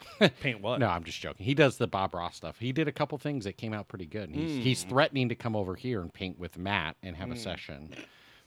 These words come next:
Speaker 1: But, uh, I told him next weekend I'm not gonna be here, so he can fuck off.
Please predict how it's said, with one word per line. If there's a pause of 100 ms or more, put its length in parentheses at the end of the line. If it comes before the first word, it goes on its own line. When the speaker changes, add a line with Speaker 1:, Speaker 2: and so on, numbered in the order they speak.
(140)
Speaker 1:
But,
uh,
I
told
him
next
weekend
I'm
not
gonna
be
here,
so
he
can
fuck
off.